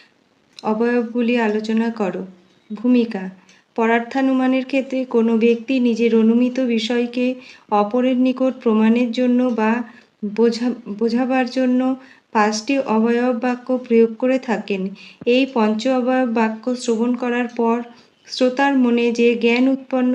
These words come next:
হয় তাকে বলে পরার্থানুমিতি। এই পরার্থানুমিতি গঠনের জন্য পাঁচটি অবয়ব বাক্যের প্রয়োজন হয় বলে পরার্থানুমিতিকে পঞ্চবয়বী ন্যায় বলা হয়। পঞ্চবয়বী ন্যায়ের ক্ষেত্রে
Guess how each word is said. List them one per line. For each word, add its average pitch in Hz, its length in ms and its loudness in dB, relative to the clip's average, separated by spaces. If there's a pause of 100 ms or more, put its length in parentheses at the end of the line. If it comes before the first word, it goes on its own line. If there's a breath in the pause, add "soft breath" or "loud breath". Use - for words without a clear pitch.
হয় 247 280 -2
তাকে 214 380 -4
বলে 240 320 0
পরার্থানুমিতি। 220 1040 -2 (580 loud breath)
এই 254 200 4
পরার্থানুমিতি 262 960 0 (500)
গঠনের 233 540 0
জন্য 247 340 -2
পাঁচটি 220 500 0
অবয়ব 233 540 2
বাক্যের 247 460 -2 (500 loud breath)
প্রয়োজন 240 440 6
হয় 214 280 2
বলে 240 260 2
পরার্থানুমিতিকে 247 1080 0 (400 loud breath)
পঞ্চবয়বী 240 840 2
ন্যায় 226 300 2 (380)
বলা 208 260 2
হয়। 196 300 -4 (1000 loud breath)
পঞ্চবয়বী 254 720 4
ন্যায়ের 240 460 4
ক্ষেত্রে 254 420 0